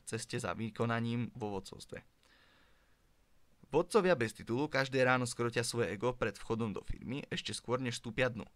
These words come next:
Nie sú otrocky posadnutí túžbou po väčšej koncen-, kancelárii či výplate, ktorú sa nám spoločnosť snaží nanútiť, ale upierajú pozornosť a svoje úžasné schopnosti na najlepší možný výkon v práci.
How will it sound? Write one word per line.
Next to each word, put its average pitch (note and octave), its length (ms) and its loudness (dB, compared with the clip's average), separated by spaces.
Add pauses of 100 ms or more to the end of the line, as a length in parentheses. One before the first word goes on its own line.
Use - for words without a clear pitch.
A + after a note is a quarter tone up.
(440)
Nie F#3+ 160 4
sú G#3 160 2
otrocky A#2 400 0
posadnutí A2 560 -2
túžbou A2 320 -2
po G2+ 160 -2
väčšej G#2 320 -2
koncen-, G2 480 -8 (640)
kancelárii A2 640 2
či G2+ 160 -6
výplate, G#2 480 -2
ktorú A#2 320 -2
sa A#2 160 -4
nám G2 160 -4
spoločnosť A#2 480 -4
snaží A2 240 -4
nanútiť, - 640 -6
ale A2 240 0
upierajú D#3 400 2
pozornosť C#3 720 -2
a - 60 -10
svoje B2 260 2
úžasné C3 400 0
schopnosti - 480 -6
na F2+ 160 -2
najlepší C#3+ 400 0
možný A2+ 320 -2
výkon A#2+ 240 -4
v - 80 -8
práci. F#2+ 320 0